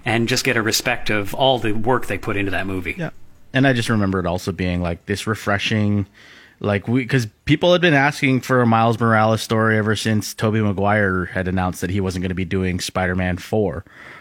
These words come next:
Speaker 2: Um, and this was, yeah, like,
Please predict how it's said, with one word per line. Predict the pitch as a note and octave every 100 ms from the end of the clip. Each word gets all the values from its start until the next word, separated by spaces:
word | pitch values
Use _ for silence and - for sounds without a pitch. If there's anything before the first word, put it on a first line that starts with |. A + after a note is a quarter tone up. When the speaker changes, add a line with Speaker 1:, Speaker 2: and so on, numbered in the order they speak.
| - _
Speaker 2:
Um, | G#2 F#2+ F#2 F2+ E2+ E2+ F2 D2 _ _
and | A2 G#2+ G#2 F#2
this | F2 F#2 F#2 A#2+ C#3 -
was, | C3 A#2 G#2+ G2 F#2+
yeah, | C#3 G#2 -
like, | G#2 G#2 -